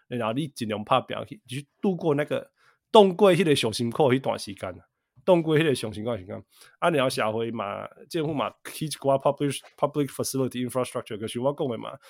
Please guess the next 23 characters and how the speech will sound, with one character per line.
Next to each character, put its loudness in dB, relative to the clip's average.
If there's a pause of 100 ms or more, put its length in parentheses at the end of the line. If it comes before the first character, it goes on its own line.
(160)
如 -4
果 2
你 0
喜 -4
欢 4
游 4
泳， 0 (180)
游 2
泳， 0
你 -2
有 2
游 -4
泳， -8 (400)
你 -2
有 4
喜 -4
欢 2
骑 -6
脚 2
踏 2
车， -4
你 -2
有， -4